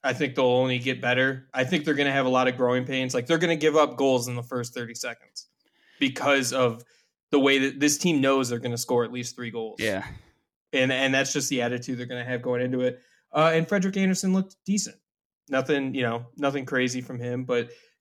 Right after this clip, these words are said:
Speaker 1: it, it's a very good team. But anytime you play the Senators, you're obviously not gonna get too excited.
Speaker 2: Yeah, and I, I pretty much exactly what we thought we were gonna get out of the Senators. Um, side note, though, to bridge or to,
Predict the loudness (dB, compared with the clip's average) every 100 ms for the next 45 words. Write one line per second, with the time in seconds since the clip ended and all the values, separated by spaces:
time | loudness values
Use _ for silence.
0 | -6 -6 -6 -10 -6 -2 0 2 2 2
1 | 0 0 0 2 2 2 2 0 0 0
2 | 0 0 0 0 -2 -2 0 0 -2 -4
3 | -4 0 0 0 -4 -4 -6 -6 -10 -12
4 | -16 -10 -2 -2 -2 -8 -14 -20 -20 _
5 | _ _ _ _ _ 0 4 4 4 6
6 | 6 6 4 2 0 0 _ 0 2 4
7 | 2 -2 -2 -2 0 0 -2 0 0 0
8 | -4 -6 -6 -6 -6 -6 -8 -10 -12 -16
9 | -20 _ -6 -2 -2 0 4 6 6 4
10 | 4 0 -2 -4 -4 -4 -6 -8 -10 -8
11 | -8 -8